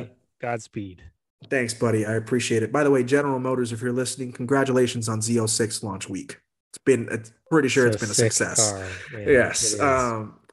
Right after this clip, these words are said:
Speaker 2: Stupid.
Speaker 1: Godspeed back to you. That, but by the way, all this means is that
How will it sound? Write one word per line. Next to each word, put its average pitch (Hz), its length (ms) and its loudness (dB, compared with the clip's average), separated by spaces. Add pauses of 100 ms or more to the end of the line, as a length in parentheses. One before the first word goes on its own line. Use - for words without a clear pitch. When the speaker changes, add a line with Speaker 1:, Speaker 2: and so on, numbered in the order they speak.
(180)
Speaker 2:
Stupid. - 320 -6
Speaker 1:
Godspeed 139 460 2
back 113 280 -2
to 113 100 -10
you. 104 160 -6
That, 127 340 -4
but 127 240 0
by 147 100 2
the 151 60 2
way, 120 240 0
all 135 160 0
this 147 240 0
means 143 280 -6
is 120 140 -2
that 110 120 -2